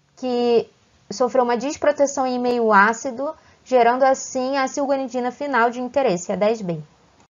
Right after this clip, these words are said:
Bom, a avaliação in silico das propriedades farmacocinéticas e drug-like da acilguanidina dez B,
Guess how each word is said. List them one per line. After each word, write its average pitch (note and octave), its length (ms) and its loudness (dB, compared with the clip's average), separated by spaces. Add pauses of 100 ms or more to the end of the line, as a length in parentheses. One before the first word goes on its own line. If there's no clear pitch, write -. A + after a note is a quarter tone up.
(920)
Bom, A#3 180 6
a G3 240 0
avaliação B3+ 480 -2
in D4 80 -8
silico A#3 320 -10
das G#3 160 -6
propriedades G#3 680 0
farmacocinéticas G3+ 1160 -6
e G3 60 -8
drug-like G3+ 640 -4
da G3 100 -4
acilguanidina G3 680 -6
dez F3+ 200 -4
B, F#3+ 320 -4